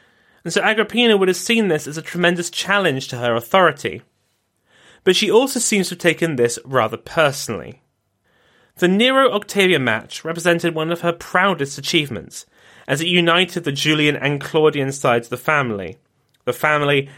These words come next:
that she venerated above all else. Thus,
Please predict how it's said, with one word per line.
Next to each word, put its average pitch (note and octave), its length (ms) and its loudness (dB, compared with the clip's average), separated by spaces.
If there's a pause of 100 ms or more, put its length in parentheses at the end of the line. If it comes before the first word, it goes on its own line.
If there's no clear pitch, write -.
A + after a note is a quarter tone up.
(140)
that D3+ 100 2
she D#3+ 160 0
venerated C3 880 0
above A#2 320 -2
all A2 260 -6
else. A#2+ 500 -4 (1000)
Thus, F#3 360 2